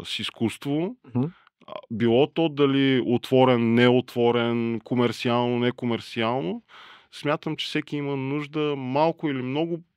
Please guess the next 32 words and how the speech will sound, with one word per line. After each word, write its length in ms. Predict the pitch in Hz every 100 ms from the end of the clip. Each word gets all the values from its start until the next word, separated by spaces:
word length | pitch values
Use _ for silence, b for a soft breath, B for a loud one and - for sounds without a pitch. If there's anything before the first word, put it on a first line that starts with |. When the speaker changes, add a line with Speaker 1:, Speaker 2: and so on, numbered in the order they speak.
| _
Speaker 1:
поне 280 | - 147 165
да 80 | 180
има 160 | 170 156
бегла 360 | 131 139 135 131
идея 420 | 110 131 139 135
от 380 | - 123 131 - - - - -
лицензите. 720 | 120 - 104 87 82 - 180
Speaker 2:
Мгм, 180 | 127 135 185
мгм. 200 | 139 110 143 b b b _
Speaker 1:
А, 280 | - - 85 - - - 110 - -
за 160 | 85 104
хора, 220 | 143 139
които 260 | 131 131 -
пишат 280 | - - 104
софтуер, 440 | 120 120 156 170
е 380 | 170 - 123 117 120 117 101
желателно 500 | 104 104 127 135 127
да 60 | 123
имат 220 | 120 - -
доста 560 | 104 104 131 - -
по-добра 460 | 101 92 78 71 76
Speaker 2:
Още 100 | 71
Speaker 1:
идея. 120 | 76
Speaker 2:
по-важно 360 | 113 110 107 107
звучи, 280 | 104 - 110
да. 240 | 107 110 b b b b b b -
Speaker 1:
А, 280 | 92 92 85 - 95 104 -
да, 400 | 107 110 107 90
имаме 340 | 123 147 135
и 100 | 120
лекция, 360 | 123 147 - 165
която, 400 | - 135 131 143